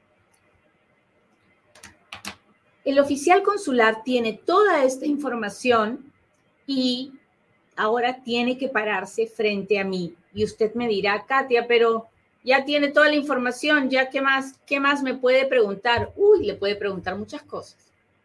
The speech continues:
muchas cosas. Porque todo lo que, la información que él ha recibido, la ha recibido de diferentes fuentes, pero no de usted.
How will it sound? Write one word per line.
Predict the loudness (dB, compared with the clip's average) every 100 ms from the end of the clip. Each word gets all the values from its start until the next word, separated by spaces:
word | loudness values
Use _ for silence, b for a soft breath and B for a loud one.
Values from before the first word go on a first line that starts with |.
| _ _
muchas | -18 -18 -16
cosas. | -16 -16 _ _ _ b b b b 2
Porque | 2 6 4 4 -6 -2
todo | 2 2
lo | 2 0
que, | 4 8 8 6 0
la | 0
información | 0 -2 -4 -4 -8 -6 -6 -4
que | 0 2
él | 2
ha | 0
recibido, | -2 -6 -8 -6 -6 -6 -8 -10 -4
la | -2
ha | 0
recibido | -2 -4 -6 -4 -2 -2 -4 -6
de | -6
diferentes | -6 -6 -10 -10 -8 -4 -4 -2
fuentes, | -2 -2 -4 -6 -4
pero | -4 -4 -4
no | -4 -4
de | -6
usted. | -8 -8 -8